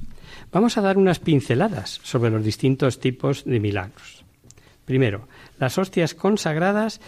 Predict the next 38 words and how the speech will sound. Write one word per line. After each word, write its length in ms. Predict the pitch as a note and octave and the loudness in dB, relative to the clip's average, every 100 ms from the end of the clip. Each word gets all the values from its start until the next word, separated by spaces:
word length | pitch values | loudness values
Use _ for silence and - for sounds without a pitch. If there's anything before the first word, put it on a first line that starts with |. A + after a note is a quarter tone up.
| - | -14
se 160 | - | -4
elevan 280 | B2 C3+ D#3+ | 0 2 2
por 160 | D3+ B2 | 0 0
sí 140 | - | -2
solas 480 | C3 G#2+ G#2 - - _ _ _ | -2 -2 -4 -10 -14 _ _ _
y 80 | D3+ | -2
aparecen 500 | A#2+ A#2+ A2 B2 D#3+ | 0 0 -2 0 0
a 40 | C3+ | 0
la 120 | G#2+ | 0
vista 260 | A#2+ A#2 | -2 0
de 120 | C#3+ C#3+ | 0 2
todos 300 | E3 F3 F3 | 2 0 -2
suspendidas 480 | E3 - A2+ B2 | -4 -2 -2 0
en 180 | C#3+ C3 | 0 2
el 80 | A2+ | 0
aire, 300 | G#2+ G2+ A#2 _ _ - - - | -2 -6 -12 _ _ -20 -16 -6
bien 280 | B2 C#3 D3 | 2 4 4
durante 380 | C#3 C3 B2+ | 2 2 0
la 120 | A#2+ A#2 | 0 0
consagración, 720 | C3+ - F3+ F3+ F#3+ F#3 F#3+ | -2 0 0 0 0 0 -2
bien 340 | C3 C3 D#3 E3+ | -2 2 2 2
durante 380 | C#3 A2+ G#2 | 2 0 0
una 160 | C3 C#3 | 0 0
profanación. 720 | C3+ B2 - A2+ G2+ A#2+ G2+ - - - - | 0 -4 -2 -4 -2 -4 -4 -8 -20 -20 -6
Por 140 | A#2 | -4
ejemplo, 480 | G#2+ - B2 A2 A2 | -2 0 -2 -2 -4
en 80 | A2 | 0
el 100 | G#2+ | 0
milagro 400 | G#2+ A#2 B2 A#2+ | 0 0 0 0
de 140 | B2 | 0
París, 380 | B2+ B2+ D#3 E3 | 0 0 0 -2
Francia, 560 | - D3 D3+ C#3+ D3+ - - - - | -2 -2 0 -2 -2 -6 -20 -20 -4
en 220 | B2+ A2+ | 0 2
mil, 320 | B2+ C3+ - - | 4 2 0 -8
en 500 | E3 A2 G#2+ G2+ - | -2 2 2 0 0
mil 200 | B2+ C#3+ | 0 0
doscientos 580 | C#3+ C3 C3+ C3 C3 D3 | 0 -2 0 0 0 0
noventa, 520 | F3+ D#3+ B2 A2+ A#2+ | 2 2 0 0 -4